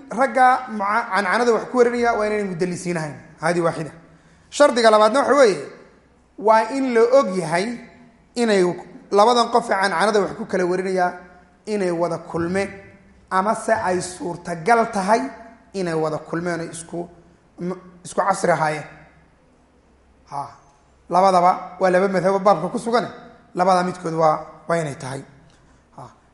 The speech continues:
ama waa inay is-, waa inay sugnaato inay wada kulmeen, ama ay isku casri yihiin oo wa-, inay wada kulmaana, iyagoo kale ay wada kulmaana ay mumkin tahay. Haahi. Waayahay. Halkaana baxsi baa ku sugan, laakiin intaasi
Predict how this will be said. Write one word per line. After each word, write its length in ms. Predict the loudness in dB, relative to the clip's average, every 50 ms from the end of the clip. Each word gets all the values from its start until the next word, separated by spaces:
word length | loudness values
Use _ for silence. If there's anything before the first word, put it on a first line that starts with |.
| _ -2
ama 200 | -2 2 4 4
waa 140 | 4 6 4
inay 140 | 2 2 0
is-, 140 | -2 -6 -10 -16 -20 -20 -20 -20 _ _ _ 0
waa 120 | 2 4
inay 140 | 4 4 2
sugnaato 500 | 0 0 -2 2 4 4 2 4 4 2 2 2 -2 -10 -12 -16 -18 -18 -6
inay 200 | -2 0 2 4
wada 220 | 4 4 4 4 2
kulmeen, 440 | 0 0 0 0 2 0 0 -2 -4 -8 -14 -18 -20 -20 -20 -20 -20 _ 0
ama 200 | 2 2 2 2
ay 120 | 2 2 0
isku 200 | -2 0 0 0
casri 380 | 2 2 2 2 0 -2 -2
yihiin 260 | -2 -2 -2 -2 -2 -2
oo 160 | -2 0 2 2
wa-, 140 | 0 0 0 -4 -16 -18 -20 -20 -16 -8
inay 240 | -6 -2 0 2 2
wada 260 | 4 4 4 4 4
kulmaana, 800 | 2 2 -2 0 0 0 2 0 0 0 0 0 -2 -2 -2 -4 -4
iyagoo 300 | -2 0 2 2 2 0 2
kale 140 | 0 0 2 2
ay 100 | 2 2
wada 140 | 0 -2 -4
kulmaana 420 | -4 -6 -6 -6 -4 -6 -4 -4 -4
ay 120 | -4 -4 -4
mumkin 420 | -4 -6 -6 -6 -8 -8 -10 -12
tahay. 280 | -10 -12 -12 -12 -12 -12 -16 -20 -20 _ _ _ _ _ _ _ -20 _ _ _ _ _ _ _ _ _ _ -4
Haahi. 480 | 0 2 2 2 2 0 -2 -4 -10 -12 -14 -20 -20 -20 -20 _ _ _ _ _ _ -2
Waayahay. 480 | 2 4 4 4 4 0 -4 -10 -12 -18 -20 -20 -20 -20 _ _ _ _ -2
Halkaana 420 | 0 0 2 4 4 4 4 2 0 -2 -4 0
baxsi 280 | 0 0 0 0 0 2
baa 100 | 2 2
ku 120 | 2 0
sugan, 240 | -2 2 2 2 2 2
laakiin 260 | 0 -2 0 0 -4 -4
intaasi 440 | -6 -6 -4 -6 -6 -6 -8 -14